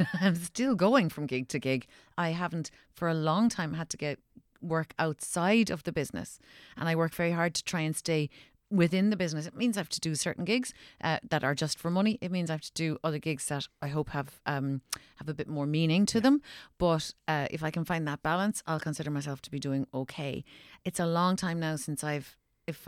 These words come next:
Speaker 1: since I've had to get work outside the business. It may happen again in the future, and that'll be fine too. But it is,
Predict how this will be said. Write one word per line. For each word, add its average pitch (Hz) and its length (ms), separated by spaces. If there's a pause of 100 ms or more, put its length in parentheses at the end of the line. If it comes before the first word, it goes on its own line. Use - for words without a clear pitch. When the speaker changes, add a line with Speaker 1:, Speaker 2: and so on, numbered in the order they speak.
Speaker 1:
since - 220
I've 143 100
had 165 240
to 156 80
get 143 120
work 143 220
outside 135 320
the - 60
business. 127 360 (460)
It 156 100
may 156 120
happen 160 260
again 190 200
in 202 100
the 185 40
future, 180 360 (180)
and 165 80
that'll 170 180
be 165 100
fine 165 280
too. 202 300 (440)
But 160 380 (420)
it 165 300
is, 151 600